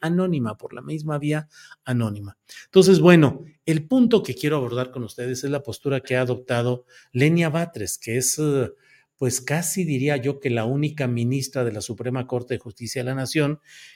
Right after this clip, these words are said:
que está en una clara sintonía política y declarativa con lo que son los propósitos de lo que es llamado la Cuarta Transformación. A diferencia de otras, eh,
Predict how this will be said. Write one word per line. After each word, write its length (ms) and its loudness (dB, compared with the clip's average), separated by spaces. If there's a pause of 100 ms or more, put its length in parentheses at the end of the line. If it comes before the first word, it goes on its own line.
que 80 -8
está 200 -2
en 100 2
una 260 0
clara 320 0
sintonía 840 0
política 720 0
y 80 4
declarativa 1040 0 (340)
con 160 4
lo 120 2
que 120 -2
son 180 0
los 160 2
propósitos 920 -2 (320)
de 120 2
lo 140 4
que 120 2
es 100 2
llamado 800 2 (240)
la 200 0
Cuarta 720 2
Transformación. 1000 -8 (520)
A 80 0
diferencia 560 4
de 100 4
otras, 560 4
eh, 360 2